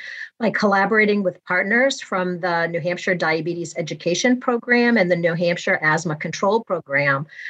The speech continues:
to offer evidence-based training to leaders, to offer self-management training to anybody with a chronic disease of any type. So that could include chronic pain,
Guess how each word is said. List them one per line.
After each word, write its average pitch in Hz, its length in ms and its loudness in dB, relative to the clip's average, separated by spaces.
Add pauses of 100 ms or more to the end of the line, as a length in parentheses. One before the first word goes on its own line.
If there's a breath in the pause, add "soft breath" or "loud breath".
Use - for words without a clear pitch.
(120 loud breath)
to 202 180 0
offer 185 440 2
evidence-based 196 800 0
training 165 600 -2
to - 160 0
leaders, 170 720 -2 (520 soft breath)
to 202 180 2
offer 220 360 4
self-management 214 800 0
training 196 360 2
to - 260 -4
anybody 196 640 2
with 185 160 -6
a 185 60 -10
chronic 180 340 -6
disease 185 380 -2
of 185 180 2
any 269 220 4
type. - 400 -2
So 185 180 2
that 180 240 2
could 285 240 0
include 190 480 -4
chronic 160 360 -8
pain, 165 360 -6